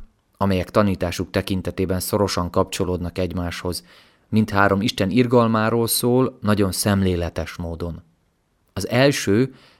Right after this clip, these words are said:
az elveszett bárányról, a második az elveszett pénzről, a harmadik pedig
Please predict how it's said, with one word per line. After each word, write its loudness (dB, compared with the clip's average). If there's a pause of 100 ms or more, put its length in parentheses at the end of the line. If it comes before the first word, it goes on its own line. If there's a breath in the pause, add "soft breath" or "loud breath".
az -4
elveszett 0
bárányról, -2 (460)
a -2
második 2 (100)
az 0
elveszett -2
pénzről, 0 (580 soft breath)
a -10
harmadik 2
pedig 2